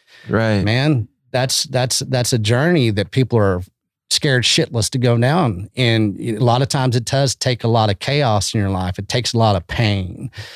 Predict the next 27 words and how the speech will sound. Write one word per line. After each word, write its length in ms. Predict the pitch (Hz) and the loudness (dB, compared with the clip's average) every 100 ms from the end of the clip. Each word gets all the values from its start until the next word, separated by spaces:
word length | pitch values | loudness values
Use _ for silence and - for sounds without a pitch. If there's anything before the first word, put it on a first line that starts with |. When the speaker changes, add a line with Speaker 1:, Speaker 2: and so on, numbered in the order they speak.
| - - | -18 -6
Speaker 2:
It 140 | 110 | -4
takes 240 | - 120 - | 0 0 2
a 60 | |
lot 260 | 117 113 107 | 2 4 4
of, 160 | 98 104 | 2 2
uh, 340 | 98 92 - | 4 2 0
you 140 | 123 117 | 0 2
know, 320 | 104 98 - - | 2 0 -4 -14
those 320 | 120 107 95 | -4 0 0
scars 680 | - - 139 143 127 110 85 | -2 0 2 4 4 2 0
that 120 | 95 | 0
happen 720 | 110 127 - 107 104 95 - _ | 0 -2 -2 -2 0 -4 -10 _
to 160 | - 123 | -2 0
the 100 | 98 | 0
flesh 460 | - 117 110 110 110 | 0 0 2 0 0
and 100 | 104 | -2
to 80 | 107 | 0
the, 300 | 101 95 - | 0 0 -4
to 160 | - 113 | -4 -2
the 80 | 98 | 0
spirit 540 | - - 117 113 104 | 0 0 2 2 2
and 120 | 98 92 | 0 -2
to 100 | 104 | -2
the 100 | 101 | -2
religion 400 | 104 104 98 85 | 0 0 0 -2
of 100 | 85 | -2
self. 520 | - 71 52 - | -4 -6 -14 -18